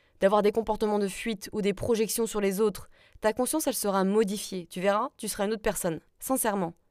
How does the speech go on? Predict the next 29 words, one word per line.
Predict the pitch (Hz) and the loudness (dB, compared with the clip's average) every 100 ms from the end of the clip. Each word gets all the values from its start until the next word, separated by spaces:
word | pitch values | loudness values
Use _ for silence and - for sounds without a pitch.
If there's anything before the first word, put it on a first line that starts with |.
| _ _ _ _ - | _ _ _ _ -8
Les | 185 196 | -2 2
émotions | 226 233 - 214 226 277 | 4 4 2 -2 -4 -2
ont | 202 190 | -2 0
simplement | - 240 240 226 | 0 0 2 2
besoin | 214 202 208 | 2 0 0
d'être | 185 - | 0 -2
accueillies. | 190 190 180 - _ _ _ _ _ - | -4 -4 -6 -10 _ _ _ _ _ -12
Finalement, | - 262 254 226 302 - - | 0 2 4 2 0 -6 0
cette | 247 247 | 2 4
méthode, | 269 320 | 4 4
on | 311 | 4
l'appellerait | 254 240 226 | 2 2 0
plutôt | 240 208 | -2 0
letting | 226 226 - 226 | 0 0 0 0
be | 202 214 - | 0 -4 -10
plutôt | - 196 | -8 -2
que | |
letting | 202 185 214 | -2 0 -2
go, | 180 196 202 _ - | 2 0 -2 _ -2
dans | 190 | 0
le | |
sens | 190 262 269 | 4 2 2
où | 240 | 0
on | |
ne | |
fait | 220 | 0
qu'accueillir | 202 233 226 240 | 2 2 4 2
les | 233 190 | 2 4
émotions | 214 208 - 254 | 4 4 2 0